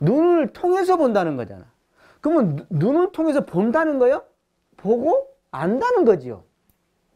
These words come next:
그죠? 눈이라는 어떤 기구, 기구를 통해서, 그죠? 눈이라는 기구를 통해서 내가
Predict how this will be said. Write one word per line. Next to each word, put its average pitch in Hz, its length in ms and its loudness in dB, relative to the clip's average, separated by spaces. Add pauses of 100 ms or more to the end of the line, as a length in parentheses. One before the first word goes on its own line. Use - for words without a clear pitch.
(380)
그죠? 330 280 -2 (420)
눈이라는 277 1040 0 (200)
어떤 208 440 -2
기구, 208 480 -4 (920)
기구를 220 420 0
통해서, 170 480 -6 (640)
그죠? 254 280 -6 (500)
눈이라는 214 720 0
기구를 190 420 -4
통해서 170 440 -4
내가 156 420 -4